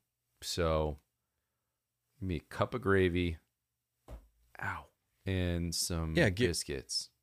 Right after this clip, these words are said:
Speaker 1: Just
Speaker 2: give me
Speaker 1: punch
Speaker 2: a
Speaker 1: my
Speaker 2: little
Speaker 1: desk.
Speaker 2: What?
Speaker 1: I just,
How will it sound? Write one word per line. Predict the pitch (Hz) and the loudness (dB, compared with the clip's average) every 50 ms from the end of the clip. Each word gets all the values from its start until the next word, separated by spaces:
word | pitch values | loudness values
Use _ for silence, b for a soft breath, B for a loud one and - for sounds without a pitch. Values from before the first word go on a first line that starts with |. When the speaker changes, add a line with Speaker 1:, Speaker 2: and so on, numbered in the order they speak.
| _ _ _ _ _ - | _ _ _ _ _ -20
Speaker 1:
Just | - - 113 | -14 -6 -4
Speaker 2:
give | 110 117 | 0 2
me | 139 | 2
Speaker 1:
punch | 151 143 | 4 4
Speaker 2:
a | 135 | 6
Speaker 1:
my | 127 | 4
Speaker 2:
little | 127 120 104 | 6 4 4
Speaker 1:
desk. | 76 76 76 - - _ - _ _ _ _ _ _ _ _ _ _ _ _ _ _ _ _ _ _ _ _ _ _ _ _ _ _ _ _ _ _ | 2 2 -2 -4 -8 _ -20 _ _ _ _ _ _ _ _ _ _ _ _ _ _ _ _ _ _ _ _ _ _ _ _ _ _ _ _ _ _
Speaker 2:
What? | - 104 98 107 147 - - - - _ _ _ _ - - - | -2 2 4 6 6 4 2 -4 -6 _ _ _ _ -20 -14 -10
Speaker 1:
I | - | -8
just, | 76 73 - - | -6 -6 -8 -10